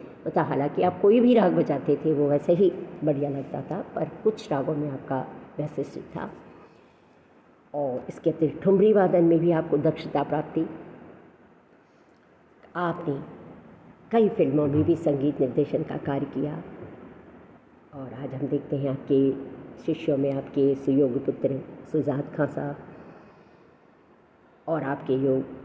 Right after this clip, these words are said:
और आपके, म, शिष्य अरविंद पारिक जी, कल्याणी रॉय, रईस खां साहब, काशीनाथ मुखर्जी, बिंदु झवेरी आदि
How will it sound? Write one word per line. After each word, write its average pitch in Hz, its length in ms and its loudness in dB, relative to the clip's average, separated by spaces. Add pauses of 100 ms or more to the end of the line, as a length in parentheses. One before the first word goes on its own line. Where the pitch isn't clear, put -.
(400)
और 147 280 0
आपके, 143 340 -4
म, 135 800 0
शिष्य 160 340 0 (200)
अरविंद 147 320 4
पारिक 135 360 0
जी, 139 220 2
कल्याणी 143 540 4
रॉय, 131 380 2 (240)
रईस 160 420 4
खां 139 100 2
साहब, 139 300 -8 (480)
काशीनाथ 147 480 2 (100)
मुखर्जी, 139 520 0
बिंदु 156 360 4
झवेरी 135 600 -2
आदि 147 240 -2